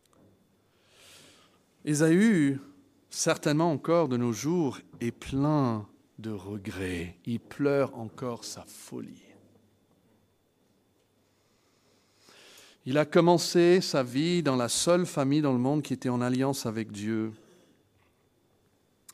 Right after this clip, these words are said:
Et il va passer l'éternité à pleurer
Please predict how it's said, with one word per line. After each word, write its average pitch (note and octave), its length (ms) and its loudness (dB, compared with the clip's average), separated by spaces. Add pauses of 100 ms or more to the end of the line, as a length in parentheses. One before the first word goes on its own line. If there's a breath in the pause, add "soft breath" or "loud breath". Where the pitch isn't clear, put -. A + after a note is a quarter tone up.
(880 soft breath)
Et B2 220 -2
il B2+ 140 0
va A#2 160 0
passer C3+ 540 0
l'éternité A#2 1300 -2 (1160 soft breath)
à F#2+ 120 -8
pleurer A#2 720 0